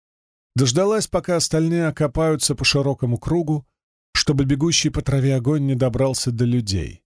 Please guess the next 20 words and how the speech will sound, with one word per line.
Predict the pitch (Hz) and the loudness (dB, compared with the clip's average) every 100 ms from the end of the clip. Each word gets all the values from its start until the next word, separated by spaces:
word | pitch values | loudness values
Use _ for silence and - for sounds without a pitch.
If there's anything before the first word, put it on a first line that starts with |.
| _ _ _ _ _ _ _ | _ _ _ _ _ _ _
Ждать | 123 113 147 151 135 | 0 2 2 0 0
было | 139 139 135 | -2 0 -2
тяжело. | 143 131 156 151 98 - _ _ _ _ _ | -2 0 0 0 -4 -8 _ _ _ _ _
Работа | 151 165 175 233 226 | -2 0 2 0 0
со | 170 170 | -2 0
взрыв-снарядами | 135 120 170 170 - 139 139 180 156 147 | 0 0 -2 -2 0 0 0 0 0 0
и | 151 | 0
раньше | 165 190 151 - | 0 -2 -2 0
ее | 120 120 120 | 2 2 2
увлекала, | 110 120 - 175 160 147 131 _ _ _ _ _ - | 0 -2 0 -2 0 -4 -6 _ _ _ _ _ -2
но | 120 | 2
сейчас | 127 135 - 143 117 | 2 2 0 -2 0
было | 131 135 | -2 -2
другое. | 120 151 139 123 82 64 58 _ _ _ _ _ _ _ - | -2 -4 -2 -2 -4 -6 -12 _ _ _ _ _ _ _ -2
Она | 139 202 | 0 0
поймала | - 180 175 202 190 165 | -2 -2 0 0 0 -2
себя | - 139 170 | -2 -2 0
на | 156 147 | 0 -2
том, | - 202 | -2 -2
что | 160 - 151 | -2 0 -2